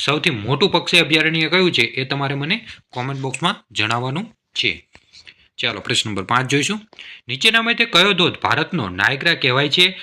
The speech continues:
અને ભારતનો સૌથી પહોળો ધોધ છે? તો મિત્રો, આનો જવાબ આવશે ઓપ્શન એ, ચિત્રકૂટ ધોધ. ચાલો, પ્રશ્ન નંબર છ જોઈશું. ભારતમાં સૌથી વધુ ઉપજાઉ જમીન કઈ છે?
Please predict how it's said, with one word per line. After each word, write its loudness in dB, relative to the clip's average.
અને -8
ભારતનો -4
સૌથી -2
પહોળો -2
ધોધ -2
છે? -8
તો -12
મિત્રો, -6
આનો -2
જવાબ 0
આવશે 0
ઓપ્શન -4
એ, -2
ચિત્રકૂટ -6
ધોધ. -4
ચાલો, -2
પ્રશ્ન 0
નંબર -4
છ 0
જોઈશું. 0
ભારતમાં 4
સૌથી 2
વધુ 4
ઉપજાઉ 2
જમીન 2
કઈ -4
છે? -4